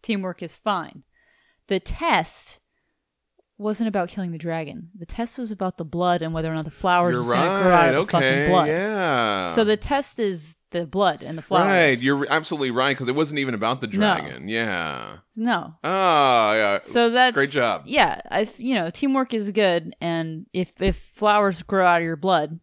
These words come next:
Speaker 1: even better.
Speaker 2: Yeah. <laughs> Ross Radke said,
Speaker 1: Ross Radke.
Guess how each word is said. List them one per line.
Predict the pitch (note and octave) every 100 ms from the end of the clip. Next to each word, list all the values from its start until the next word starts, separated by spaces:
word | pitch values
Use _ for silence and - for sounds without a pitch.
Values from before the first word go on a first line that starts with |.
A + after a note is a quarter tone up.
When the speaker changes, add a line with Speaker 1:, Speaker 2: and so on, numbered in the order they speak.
| -
Speaker 1:
even | F3+ E3
better. | F#3+ C#3+ - -
Speaker 2:
Yeah. | D3 A2 - F5 E5 D5 G4+
<laughs> | - _ _ _ _ _ _ _ _ -
Ross | - D3 C#3+
Radke | C#3 F3+ G#3 D3+
said, | - A#2 G#2+ A2
Speaker 1:
Ross | C4+ D4
Radke. | G4 B3 G#3+ G#3 E3+ D#3 D#3